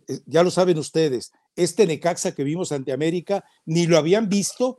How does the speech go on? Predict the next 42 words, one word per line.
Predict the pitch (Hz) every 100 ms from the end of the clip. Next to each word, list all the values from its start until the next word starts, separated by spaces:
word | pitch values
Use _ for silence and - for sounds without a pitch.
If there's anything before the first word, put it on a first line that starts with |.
| -
ni | 185
lo | 156 139
van | 185
a | 254
ver | 180 262 214 180 -
en | 123
lo | 123
que | 139
resta | 135 151 156
del | 143 113
torneo. | 120 117 117 101 - -
Este | 175 247
fue | - 233 233
su, | 226 240 196 - - _
a-, | 160 151 147 156
asegurachambas. | 156 170 156 175 156 - 196 190 147 110 - _
Batista | 156 151 226 233 202
con | 180 185
esos | 196 202
dos | 180 185
goles | 156 202 254 220 - _ -
va |
a | 190
llegar | 190 190
a | 196
renovar | 180 156 151 185
contrato | 180 180 180 180 170
por | 147 131
seis | - 185 -
años, | 165 185 190 - -
eh, | 123
con | 117 127
el | 127
Necaxa, | 131 131 180 - 151 - - _
viviendo | 147 160 180 170
de | 175
esa, | 165 160 117
eh, | 120 117 104 104 113
de | 143
esa | - 151
farsa. | 139 120 - 90 _ _
Bueno, | 202 165